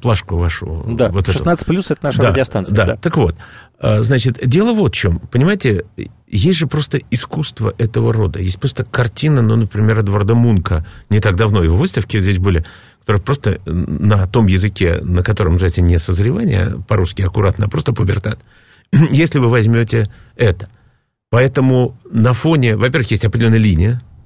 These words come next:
Speaker 1: искусства. Во-вторых, это чёрно-белая фотография, э, как, кстати, и тот фильм, о котором мы говорим, значит, который демонстративно,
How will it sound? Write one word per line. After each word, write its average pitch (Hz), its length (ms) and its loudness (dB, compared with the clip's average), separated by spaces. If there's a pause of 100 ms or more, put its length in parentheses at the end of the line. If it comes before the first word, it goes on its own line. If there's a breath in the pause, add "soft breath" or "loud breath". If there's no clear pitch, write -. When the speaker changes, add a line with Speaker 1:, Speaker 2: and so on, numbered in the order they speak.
(280)
Speaker 1:
искусства. 123 640 -4 (560 soft breath)
Во-вторых, 147 720 0
это 127 260 0
чёрно-белая 127 800 2
фотография, 104 840 -2 (420 soft breath)
э, 101 280 0
как, 101 120 -2
кстати, 95 280 -2
и 92 60 0
тот 98 160 -2
фильм, 85 200 0
о 82 40 0
котором 85 300 -2
мы 82 60 2
говорим, 82 240 0
значит, 82 240 -2
который 98 260 0
демонстративно, 101 760 0